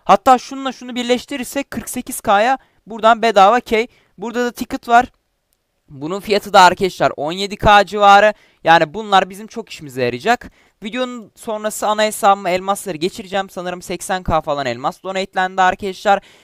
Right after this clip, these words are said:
Şimdi ilk önceki daycare'ı toplayacağız. Arkadaşlar bu seride her bölümde daycare'ı toplayacağız. Hemen daycare'ımıza gidelim arkadaşlar hızlı bir şekilde.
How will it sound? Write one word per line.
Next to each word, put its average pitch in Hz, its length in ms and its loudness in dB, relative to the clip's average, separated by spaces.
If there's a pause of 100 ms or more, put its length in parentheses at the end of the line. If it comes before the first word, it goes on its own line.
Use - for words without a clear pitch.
(100)
Şimdi 214 420 -4 (360)
ilk 269 200 -6
önceki 254 420 -6
daycare'ı 226 440 2
toplayacağız. 208 760 -2
Arkadaşlar 185 600 2
bu 208 100 -14
seride 190 400 -2
her 196 280 2
bölümde 185 340 -6
daycare'ı 170 440 -2
toplayacağız. 156 720 -2 (340)
Hemen 233 300 2
daycare'ımıza 226 600 0
gidelim 170 360 -2
arkadaşlar 220 520 -2
hızlı 202 180 -10
bir 208 40 -16
şekilde. 220 480 -2